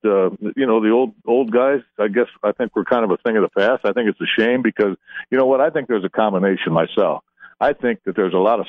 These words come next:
smart young people that have come into the game of baseball, but you know what? There's still a lot of smart older people out there, too. And I think there should be a happy medium somewhere where there's a combination of everybody getting along together. I don't, I don't have any problem with getting this information and having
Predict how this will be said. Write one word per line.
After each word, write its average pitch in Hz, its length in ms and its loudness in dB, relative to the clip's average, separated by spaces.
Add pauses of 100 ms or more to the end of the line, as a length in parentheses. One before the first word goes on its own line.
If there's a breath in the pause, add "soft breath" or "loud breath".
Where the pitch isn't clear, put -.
(120)
smart 110 300 0
young 104 240 -2
people 110 360 -2
that 92 100 2
have 87 120 -6
come 104 160 -2
into 98 200 2
the 92 100 2
game 98 220 0
of 87 100 0
baseball, 107 580 0 (400 loud breath)
but 104 140 -4
you 117 80 0
know 127 120 2
what? 127 200 0
There's 110 180 0
still 160 220 2
a 117 80 2
lot 117 160 2
of 101 140 -6
smart 110 240 0
older 104 280 2
people 85 320 -4
out 80 160 0
there, 87 220 -4
too. 110 220 0 (480)
And 104 100 0
I 117 80 2
think 160 280 -4
there 117 200 0
should 101 140 0
be 107 140 2
a 95 60 2
happy 113 280 0
medium 107 420 2
somewhere 92 300 2
where 92 120 2
there's 95 220 0
a 95 60 -4
combination 117 640 -2
of 92 120 2
everybody 117 380 0
getting 101 200 -2
along 98 320 2
together. 101 420 0
I 127 80 2
don't, - 160 -2
I 165 140 0
don't 214 120 0
have 151 160 0
any 143 180 0 (100)
problem 120 420 0
with 90 180 -4
getting 107 180 -6
this 98 180 -4
information 98 600 0
and 85 100 0
having 104 220 0